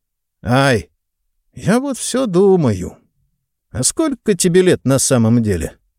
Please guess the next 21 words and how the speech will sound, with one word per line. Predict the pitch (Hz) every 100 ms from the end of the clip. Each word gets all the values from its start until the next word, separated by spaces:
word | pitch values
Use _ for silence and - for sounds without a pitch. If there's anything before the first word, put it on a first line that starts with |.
| _ _ _ _ _ _ _ _ _ _ _
Туннели | 117 135 185 190 175
велись | 165 151 156 175 -
внутри | 120 143 135 139 -
острова, | - 180 - 165 151 139 _ _ _ _
пересекались | - 120 120 123 - 175 180 170 -
и | 104
расщеплялись, | 92 - - 80 92 175 175 170 -
как | 135 -
призрачные | - 143 139 135 127 - 120 120
корни | - 175 185 170 151
неведомого | 139 131 135 127 127 117
дерева, | 110 98 143 139 120 - _ -
как | 101
муравьиные | 107 107 104 113 123 110 98
ходы. | - 95 80 - _ _ _ _ _ _
Свет | - - 269 240
вспыхивал | - - - 151 - 92 101
на | 95 95
два | 87 98
шага | - 98 98
впереди | - 98 113 156 262